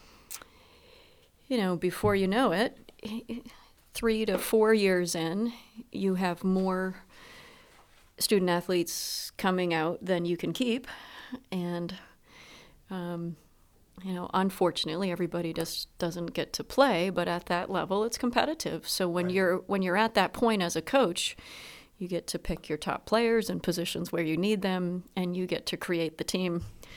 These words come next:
Speaker 1: kind of the dream team that you're, you're seeking to be competitive in, in college athletics. So it's, uh, it's recruiting.
Speaker 2: Of course, you played Division One field hockey at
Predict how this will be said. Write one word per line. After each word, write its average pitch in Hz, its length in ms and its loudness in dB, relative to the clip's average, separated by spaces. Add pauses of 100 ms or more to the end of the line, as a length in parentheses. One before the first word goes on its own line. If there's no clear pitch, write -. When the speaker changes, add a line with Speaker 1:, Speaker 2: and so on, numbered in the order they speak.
(300)
Speaker 1:
kind 180 180 -6
of 165 80 -6
the 175 60 -4
dream 170 300 0
team 220 300 4
that - 100 -2
you're, 175 380 2
you're 180 220 0
seeking 226 760 4
to - 120 -2
be 175 680 0 (500)
competitive 175 640 -2
in, 180 160 -6
in 180 160 -2
college 160 340 0
athletics. 180 560 -4
So 170 380 0 (840)
it's, 196 240 -8
uh, 220 360 -2 (680)
it's - 100 -10
recruiting. 214 460 -2 (260)
Speaker 2:
Of - 60 -16
course, 170 200 4
you 202 120 6
played 139 440 6 (1400)
Division 120 520 4
One 143 220 6
field 117 300 0
hockey 110 420 -4
at - 280 -8